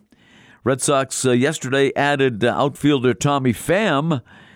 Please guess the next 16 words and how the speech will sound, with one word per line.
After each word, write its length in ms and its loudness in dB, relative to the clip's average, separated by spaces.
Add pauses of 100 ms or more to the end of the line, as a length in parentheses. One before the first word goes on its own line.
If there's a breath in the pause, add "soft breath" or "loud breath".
(200 loud breath)
in 160 0
a 80 2
trade 320 2
with 140 0
the 80 -2
Cincinnati 600 0
Reds 420 -2
for 180 2
a 60 0
player 320 2
to 80 0
be 120 2
named 340 0
later, 360 2
or 120 2
cash. 680 -4